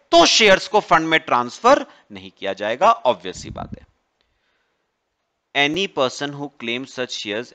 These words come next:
as have been transferred to the fund shall be entitled to claim the transfer of shares from the fund। लेकिन हाँ,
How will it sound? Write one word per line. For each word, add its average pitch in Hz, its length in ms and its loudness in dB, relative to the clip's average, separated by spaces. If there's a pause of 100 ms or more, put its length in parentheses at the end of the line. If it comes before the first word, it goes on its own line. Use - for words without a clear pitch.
as 110 220 -4
have 101 180 -6
been 113 180 -12
transferred 98 480 -10
to 98 80 -18
the 95 160 -12
fund 135 260 -14
shall 90 280 -10
be 107 140 -14
entitled 90 540 -14
to 101 160 -20 (100)
claim 90 220 -18
the 107 160 -14
transfer 87 380 -14
of 90 120 -14
shares 82 320 -18
from 73 200 -20
the - 100 -20
fund। - 200 -20 (260)
लेकिन 165 200 -10
हाँ, 87 220 -14